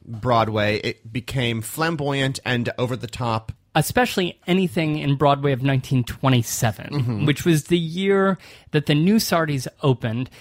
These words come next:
Speaker 2: And the Broadway of nineteen twenty-seven was a great place to be.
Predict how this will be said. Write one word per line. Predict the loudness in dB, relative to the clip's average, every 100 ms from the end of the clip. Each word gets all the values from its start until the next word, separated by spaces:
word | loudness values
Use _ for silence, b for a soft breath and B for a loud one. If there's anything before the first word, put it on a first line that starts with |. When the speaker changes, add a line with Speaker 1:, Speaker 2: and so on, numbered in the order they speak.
| B
Speaker 2:
And | 0 0 0
the | -2
Broadway | 2 4 4 4
of | 2
nineteen | -2 0 -2
twenty-seven | -2 -2 -2 -2 -2 -2 0 0 -2 -4
was | -2 0 0
a |
great | -4 -6 -2 0 0
place | -2 -2 -2
to | -4
be. | -4